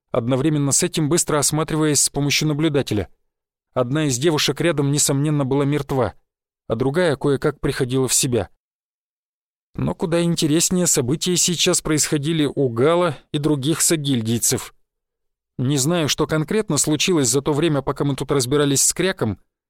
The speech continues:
но ситуация на платформах сильно изменилась.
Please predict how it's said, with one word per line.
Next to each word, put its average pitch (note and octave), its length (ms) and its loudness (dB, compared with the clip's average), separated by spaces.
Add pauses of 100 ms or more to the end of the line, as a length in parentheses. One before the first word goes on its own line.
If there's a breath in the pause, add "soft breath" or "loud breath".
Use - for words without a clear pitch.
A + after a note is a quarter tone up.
(260)
но B2+ 140 -2
ситуация D#3+ 580 0
на D3+ 140 0
платформах D3+ 640 -2
сильно C3 420 0
изменилась. A#2+ 640 0